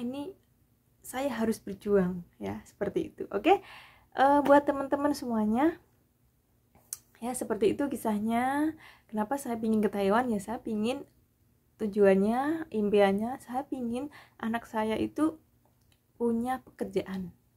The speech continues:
ya, bisa sekolah, bisa pinter, gitu kan, nggak seperti saya, ya. Karena saya nggak bisa sekolah, jadi saya harus bisa menyekolahkan anak-anak, ya.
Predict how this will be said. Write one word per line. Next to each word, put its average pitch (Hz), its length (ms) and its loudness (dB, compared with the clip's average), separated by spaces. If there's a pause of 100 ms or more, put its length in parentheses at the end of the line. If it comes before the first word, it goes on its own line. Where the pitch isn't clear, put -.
ya, 202 320 -10
bisa 277 320 -2
sekolah, 262 640 -6 (160)
bisa - 240 -8
pinter, - 560 -8 (720)
gitu 196 240 0
kan, 185 320 -2
nggak 196 160 0
seperti 220 400 -2
saya, 220 560 -4 (320)
ya. 208 240 -8 (560)
Karena 302 320 0
saya 277 220 2
nggak 214 300 2 (220)
bisa 202 240 -6
sekolah, 220 480 -2
jadi 214 240 2
saya 247 240 -8
harus 247 160 -2
bisa 247 340 -4
menyekolahkan 220 800 -6 (160)
anak-anak, 190 480 -8 (240)
ya. 208 240 -6